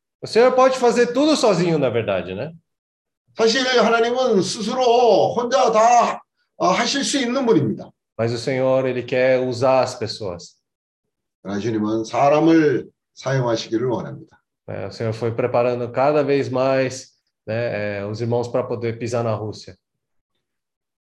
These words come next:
Speaker 2: 형제들이 러시아에 들어가서 그 땅을 받을, 밟을 수 있을 때까지, 그 순간까지 주님은 많은,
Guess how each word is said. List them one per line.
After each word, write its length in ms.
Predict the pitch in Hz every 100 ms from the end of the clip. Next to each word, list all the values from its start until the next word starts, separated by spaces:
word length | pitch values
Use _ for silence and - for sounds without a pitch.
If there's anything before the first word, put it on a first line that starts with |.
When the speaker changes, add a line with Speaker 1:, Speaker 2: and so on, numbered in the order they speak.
| _ _ _ -
Speaker 2:
형제들이 800 | 139 139 139 135 139 147 175 -
러시아에 540 | - 135 139 160 151 151
들어가서 800 | 156 143 143 151 151 147 143 139
그 240 | 160 151
땅을 320 | 156 156 160
받을, 420 | 147 147 160 151 - _ _
밟을 420 | 139 160 160 170
수 420 | 160 - 180 170 165
있을 280 | - 175
때까지, 760 | 185 175 175 151 135 147 208 - - _ _ _ _
그 260 | 170 185
순간까지 560 | 190 190 180 165 160 165
주님은 480 | 151 139 139 143 139
많은, 760 | 117 131 160 175 180 165 110